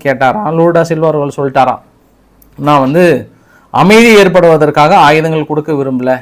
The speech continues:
ஏன்னா என்னோட ஆயுதங்களால் நிறைய மக்கள் இழக்க நான் வந்து, எல்லாம் ஆயுதங்கள் கொடுக்காம அமைதி ஏற்படணும்னா சொல்லுங்க" அப்படின்ற மாதிரி சொல்லிட்டாங்களாம். எத்தனை நாள் ஓ-, ஐரோப்பா நாடுகள் ஆயுதங்கள் கொடுத்து தான் அமைதி ஏற்படுறன்னு சொன்னாங்க. இவர் கொஞ்சம் வித்தியாசமா சொல்லியிருக்கிறார் ஒன்று.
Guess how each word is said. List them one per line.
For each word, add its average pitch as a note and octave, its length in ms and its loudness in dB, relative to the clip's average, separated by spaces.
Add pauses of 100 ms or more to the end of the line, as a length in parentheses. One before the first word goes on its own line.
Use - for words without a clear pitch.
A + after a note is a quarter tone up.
(100)
ஏன்னா B2 140 -14
என்னோட D3+ 220 -6
ஆயுதங்களால் D3 520 -2
நிறைய C#3+ 260 -4
மக்கள் C#3 260 -8
இழக்க C#3+ 340 -6
நான் C3 240 -10
வந்து, B2+ 440 -8 (440)
எல்லாம் C#3+ 220 0
ஆயுதங்கள் E3+ 440 2
கொடுக்காம E3 360 -2
அமைதி D#3+ 400 -2
ஏற்படணும்னா C#3+ 320 -4
சொல்லுங்க" C3+ 560 -6 (140)
அப்படின்ற B2+ 260 -8
மாதிரி C#3+ 220 -10
சொல்லிட்டாங்களாம். B2 520 -6 (580)
எத்தனை D#3 400 -2
நாள் F#3+ 160 2
ஓ-, D3+ 600 0 (400)
ஐரோப்பா E3+ 420 0
நாடுகள் D#3+ 380 0
ஆயுதங்கள் F3 520 2
கொடுத்து E3 260 -4
தான் G3 140 0
அமைதி E3+ 360 0
ஏற்படுறன்னு D3+ 460 -2
சொன்னாங்க. C#3+ 460 -4
இவர் A3 180 -4
கொஞ்சம் F3+ 220 -6
வித்தியாசமா D#3+ 440 -4 (140)
சொல்லியிருக்கிறார் C3+ 440 -4
ஒன்று. C3+ 400 -4